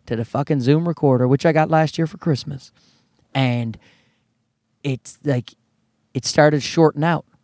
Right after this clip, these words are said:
And I know that these headphones are gonna crap out on me. One day after this fucking sale is over, I can feel it. I know it's gonna happen. You know what I'm gonna do, guys? I'm gonna wait. I'm gonna wait.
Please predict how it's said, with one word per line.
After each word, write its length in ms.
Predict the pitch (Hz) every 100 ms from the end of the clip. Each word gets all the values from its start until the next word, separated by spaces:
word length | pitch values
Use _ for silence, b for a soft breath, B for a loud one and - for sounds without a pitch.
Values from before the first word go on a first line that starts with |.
| _ _ _ _ _ _ _ _ _ -
And 180 | 131 127
I 120 | 135
know 520 | 139 151 170 180 185
that 160 | 143 -
these 200 | 131 131
headphones 840 | 170 156 - 120 113 107 - - _ _ _
are 180 | 123 123
gonna 260 | 139 147
crap 440 | - - 160 160 -
out 220 | 170 160
on 180 | 120 120
me. 240 | 113 135 _ _ _ _
One 360 | 117 117 156 196
day 260 | 202 185
after 300 | 165 151 151
this 180 | 139 139
fucking 320 | - 135 190
sale 340 | 156 - 147 143
is 140 | 117
over, 240 | 117 113 120
I 140 | 123
can 180 | - 113
feel 320 | - 165 170
it. 120 | 156 _ _ b b b -
I 140 | 117
know 220 | 113 131
it's 120 | 156
gonna 220 | - 147 143
happen. 400 | 170 160 156 156
You 80 |
know 60 | 175
what 100 | 180
I'm 100 | 180
gonna 160 | 180 180
do, 140 | 190
guys? 240 | 185 190
I'm 100 | 190
gonna 160 | 180 170
wait. 300 | 139 147 143 _ _ _ _ _ _ _
I'm 180 | 143 160
gonna 260 | 156 147 135
wait. 360 | 110 117 120